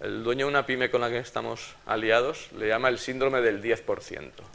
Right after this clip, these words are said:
Dice, "Yo siempre sé que cualquiera de mis productos lo puedo mejorar un diez por ciento".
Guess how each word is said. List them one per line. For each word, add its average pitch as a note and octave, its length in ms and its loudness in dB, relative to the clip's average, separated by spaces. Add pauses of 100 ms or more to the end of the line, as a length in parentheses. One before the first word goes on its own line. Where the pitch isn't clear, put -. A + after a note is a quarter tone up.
(440)
Dice, G#2 240 -6
"Yo G#2+ 140 -2
siempre D3+ 480 -4
sé A#2+ 180 0
que A2 120 -4
cualquiera A#2+ 420 0
de D3 60 0
mis C#3+ 140 -8
productos B2+ 400 -4
lo G#2+ 100 -2
puedo A#2+ 180 0
mejorar A2+ 340 -4
un A2+ 140 -8
diez G2+ 140 -6
por - 160 -12
ciento". F2+ 340 -16